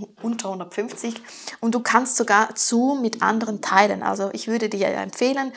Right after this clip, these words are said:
tu dich mit jemandem anderen zusammen, zu zweit, dass ihr zum Beispiel einen Zoom teilen,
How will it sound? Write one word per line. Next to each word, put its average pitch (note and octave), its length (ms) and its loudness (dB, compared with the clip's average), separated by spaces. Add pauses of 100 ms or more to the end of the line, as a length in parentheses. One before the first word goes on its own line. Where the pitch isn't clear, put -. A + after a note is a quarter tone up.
(200)
tu C#4 220 -2
dich C4+ 180 -4
mit G3+ 200 -4
jemandem F#3+ 380 -4
anderen A3+ 380 4
zusammen, C#4 580 2
zu G3 140 -2
zweit, A#3 520 4 (1040)
dass G#3+ 200 -4
ihr - 80 -8
zum G#3 160 -6
Beispiel G3+ 340 2
einen G3 300 0
Zoom F#3 260 -6
teilen, C#4+ 400 4